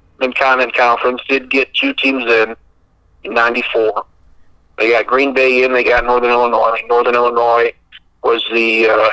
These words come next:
at-large team. So it's not the first time this has happened, it's the second time. Even though with the conference change and, uh, fifty goddamn teams coming in through this conference, um, Midco was the Summit League,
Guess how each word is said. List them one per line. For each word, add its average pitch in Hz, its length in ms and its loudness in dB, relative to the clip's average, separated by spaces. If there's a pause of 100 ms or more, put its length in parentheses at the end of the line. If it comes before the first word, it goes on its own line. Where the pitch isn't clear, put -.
at-large - 460 0
team. 110 280 -4 (760)
So - 180 2
it's - 200 0
not 175 200 2
the 180 120 -2
first 185 220 0
time 165 180 2
this 165 120 0
has 156 100 2
happened, 127 320 2
it's - 80 -10
the 135 80 2
second 123 180 -4
time. 107 360 0 (720)
Even 120 140 -4
though 127 120 2
with 123 100 -2
the - 60 -4
conference 123 480 0
change 123 540 0
and, 110 200 -4 (560)
uh, 107 420 2
fifty 120 260 -2
goddamn 120 480 0
teams 120 360 0
coming 120 300 -2
in 117 120 -4
through 120 180 -4
this 113 160 -4
conference, - 760 -2 (800)
um, - 440 0 (340)
Midco 147 420 0
was 143 260 0
the 139 100 -6
Summit 147 280 2
League, 139 380 0